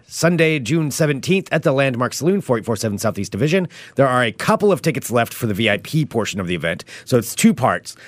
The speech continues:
There's two parts to this on Sunday. We have the V I P private live show that we're gonna be doing,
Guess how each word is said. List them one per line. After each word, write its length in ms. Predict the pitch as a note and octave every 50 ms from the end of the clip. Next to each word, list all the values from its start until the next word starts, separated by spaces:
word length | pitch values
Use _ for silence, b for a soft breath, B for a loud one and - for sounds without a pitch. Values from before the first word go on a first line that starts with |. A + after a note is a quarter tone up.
| B B
There's 140 | - G#2+ G#2+
two 140 | - D#3 D#3
parts 240 | - B2+ A2+ - -
to 80 | -
this 220 | G#2 F#2+ E2+ - G2
on 100 | F2+ E2+
Sunday. 320 | - F#2+ F#2 F2 F2 G#2+
We 100 | B2 A#2+
have 100 | A2 G2
the 80 | G#2 G2
V 180 | E2 D#3 E3
I 100 | D#3+ D#3
P 400 | - - - C3 B2+ B2 B2 A2+ B B B B B -
private 480 | - C#3 C#3+ C3+ C3+ C#3+ C#3 - - b b b b -
live 540 | - G2 A2+ A#2 B2 C3 C3 C3 A2+ - - _ _ _
show 400 | - - - - C#3 B2+ A2+ G#2+
that 140 | A2 D2+ F#2+
we're 100 | G#2 G2+
gonna 140 | G#2+ G#2
be 100 | F#2+ F#2
doing, 400 | F#2 D#2 G2 F#2+ G2 G#2+ B2 B2